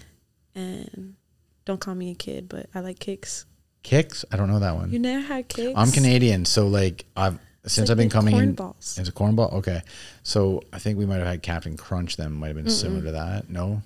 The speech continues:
Speaker 1: I don't like that one.
Speaker 2: Maybe you guys had that and we just had it
Speaker 1: We
Speaker 2: from
Speaker 1: have
Speaker 2: you
Speaker 1: Captain
Speaker 2: guys.
Speaker 1: Crunch here, but we don't, I don't
Speaker 2: Yeah.
Speaker 1: like it.
Speaker 2: 'Cause that's something I noticed in high school. I was in a youth group. Excuse me. I was in a Jewish youth group in high school,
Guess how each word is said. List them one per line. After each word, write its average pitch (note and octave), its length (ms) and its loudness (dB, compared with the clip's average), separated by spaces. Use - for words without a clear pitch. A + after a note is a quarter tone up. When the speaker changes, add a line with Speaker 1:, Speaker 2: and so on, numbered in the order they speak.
Speaker 1:
I F#2+ 100 -10
don't - 120 -12
like - 180 -14
that - 200 -16
one. F2+ 100 -10
Speaker 2:
Maybe G2 180 -2
you E2 80 -4
guys D2+ 220 -6
had D2+ 200 -8
that D2 80 -8
and A#1+ 80 -10
we D#2+ 60 -8
just D2+ 160 -8
had D#2 180 -8
it - 180 -14
Speaker 1:
We A3+ 100 -4
Speaker 2:
from D#4 80 6
Speaker 1:
have F#4 140 4
Speaker 2:
you - 40 -2
Speaker 1:
Captain E4 200 -2
Speaker 2:
guys. A#3+ 80 -4
Speaker 1:
Crunch D4+ 180 -4
here, C4 140 -6
but G#3 120 -6
we G#3+ 120 -2
don't, A3+ 180 -8
I F3+ 40 -4
don't G#3+ 140 -2
Speaker 2:
Yeah. G3+ 40 -6
Speaker 1:
like F#3+ 240 -10
it. - 40 -20
Speaker 2:
'Cause G#2+ 100 4
that's A2 160 8
something B2+ 220 2
I A2+ 80 4
noticed G2+ 320 2
in E2+ 80 -2
high F#2+ 220 -2
school. F2 260 -4
I E2+ 40 -2
was E2+ 100 -4
in E2+ 100 -4
a - 20 -4
youth D#2+ 220 -4
group. C#2+ 240 -6
Excuse E2 220 -2
me. D2 120 -6
I F2+ 60 -4
was F2+ 80 0
in F2 80 2
a E2+ 60 2
Jewish F2 260 2
youth F2 140 -2
group D#2+ 120 -4
in D#2 60 -2
high D#2+ 200 -2
school, E2 260 -2